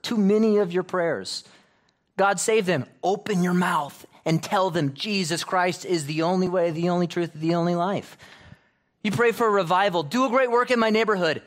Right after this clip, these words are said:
It starts with you knocking on the next door neighbor's door.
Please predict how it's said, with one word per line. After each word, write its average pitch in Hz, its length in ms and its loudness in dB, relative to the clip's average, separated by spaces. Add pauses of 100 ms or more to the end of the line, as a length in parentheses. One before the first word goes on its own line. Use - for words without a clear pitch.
It 160 160 0
starts 196 340 0
with 160 160 -4
you 175 100 0
knocking 180 480 2
on 165 220 2
the 156 80 2
next 156 300 -2
door 147 180 0
neighbor's 131 400 -2
door. 95 520 -8